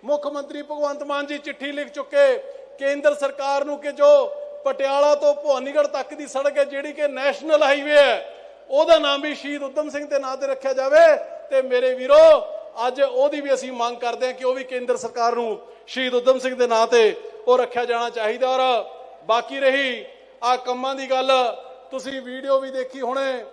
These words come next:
ਅਰਵਿੰਦ ਜੀ ਨੇ, ਮਾਨ ਸਾਹਿਬ ਨੇ ਉਹਦਾ ਉਦਘਾਟਨ ਵੀ ਕੀਤਾ ਹੈ। ਸਾਥੀਓ, ਪਚਾਸੀ ਕਰੋੜ ਦੇ ਉਹ ਕੰਮ ਜਿਹੜੇ ਕਿ ਲੰਬੇ ਸਮੇਂ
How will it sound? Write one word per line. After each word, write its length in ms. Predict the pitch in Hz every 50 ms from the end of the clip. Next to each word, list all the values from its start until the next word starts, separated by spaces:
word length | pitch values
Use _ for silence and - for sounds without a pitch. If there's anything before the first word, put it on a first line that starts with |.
| - - - - _ - 220
ਅਰਵਿੰਦ 260 | 247 254 269 269 262 247
ਜੀ 140 | 262 269
ਨੇ, 160 | 269 269 269 262
ਮਾਨ 260 | 254 247 254 262 254
ਸਾਹਿਬ 240 | 254 262 269 269 269
ਨੇ 320 | 269 269 269 262 240 214 - - - - - -
ਉਹਦਾ 220 | 262 262 269 285 277
ਉਦਘਾਟਨ 520 | 269 262 277 277 269 247 247 262 269 277
ਵੀ 120 | 277 277 262
ਕੀਤਾ 300 | 262 262 254 - 294 269
ਹੈ। 360 | 262 247 220 190 - - - - - - -
ਸਾਥੀਓ, 680 | - - 254 262 254 262 277 294 285 285 277 - - - - - - - - - -
ਪਚਾਸੀ 540 | 262 254 269 269 269 262 269 - 294 294
ਕਰੋੜ 340 | 277 - 302 269 269 269 269
ਦੇ 160 | 269 269 269
ਉਹ 200 | 269 277 285 294
ਕੰਮ 580 | 285 285 269 254 247 247 254 247 220 185 143 - - - - - - - - - - - - - _ _ _ _ _ _ _ _
ਜਿਹੜੇ 280 | 160 254 277 285 285 277
ਕਿ 160 | 285 294 277
ਲੰਬੇ 600 | 277 262 254 269 277 277 277 285 294 285 285 285
ਸਮੇਂ 540 | 285 - 262 262 269 269 269 254 220 180 151